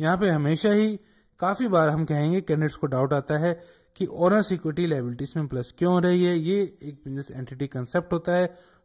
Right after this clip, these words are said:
जो बिजनेस और बिजनेसमैन को अलग-अलग मानता है। तो बिजनेसमैन का जो पैसा लगाया हुआ है, बिजनेस की समझता है कि उसको कभी ना कभी लौटाना पड़ेगा बिजनेसमैन को,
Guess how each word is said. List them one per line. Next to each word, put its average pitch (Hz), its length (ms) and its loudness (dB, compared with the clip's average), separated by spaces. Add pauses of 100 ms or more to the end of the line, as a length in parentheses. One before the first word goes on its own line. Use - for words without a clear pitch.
जो 170 100 0
बिजनेस 180 460 0
और 165 180 0
बिजनेसमैन 165 460 -2
को 175 140 -4
अलग-अलग 170 580 2
मानता 107 320 -14
है। - 120 -20 (440)
तो 185 80 -6
बिजनेसमैन 202 540 0
का 233 100 0
जो 220 120 0
पैसा 180 300 0
लगाया 175 300 4
हुआ 180 180 2
है, 180 200 -2
बिजनेस 165 320 -4
की 185 80 -4
समझता 165 400 -4
है 175 100 -2
कि 170 60 -6
उसको 170 300 -6
कभी 147 220 -4
ना 139 120 -2
कभी 151 220 -2
लौटाना 196 360 2
पड़ेगा 190 320 0
बिजनेसमैन 147 540 -6
को, 185 200 -4